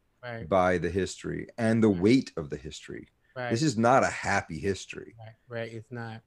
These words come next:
Speaker 1: It's
Speaker 2: When
Speaker 1: not.
Speaker 2: I look at the American flag, I am proudish
Speaker 1: Yes.
Speaker 2: of some of what we are
Speaker 1: Right.
Speaker 2: and proud of the
Speaker 1: Right.
Speaker 2: ideals that we strive for.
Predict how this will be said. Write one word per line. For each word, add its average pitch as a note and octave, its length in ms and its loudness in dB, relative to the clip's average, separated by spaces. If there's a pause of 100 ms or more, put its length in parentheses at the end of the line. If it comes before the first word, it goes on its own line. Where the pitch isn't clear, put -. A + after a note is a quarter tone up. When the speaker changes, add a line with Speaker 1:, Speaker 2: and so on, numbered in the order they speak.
(140)
Speaker 1:
It's B2 100 -8
Speaker 2:
When A2 140 4
Speaker 1:
not. A2 140 8
Speaker 2:
I C3 60 10
look B2 200 8
at G#2 80 2
the G2 140 4
American F#2+ 440 0
flag, F#2 600 2 (720)
I G2+ 540 2 (360)
am E2+ 600 -8 (800)
proudish G#2+ 1700 0 (100)
Speaker 1:
Yes. G#2+ 380 -14
Speaker 2:
of G#2 280 6
some G2 300 2
of B2 160 4
what C#3 160 2
we D#3 220 6
are D#3+ 480 2
Speaker 1:
Right. - 100 -6
Speaker 2:
and G#2 380 2 (840)
proud A#2 480 6
of G2+ 440 4
the F#2 340 -2 (100)
Speaker 1:
Right. F#2+ 100 -2
Speaker 2:
ideals F#2+ 600 2
that F#2+ 160 4
we F2 100 -4
strive G2 640 2
for. - 480 -12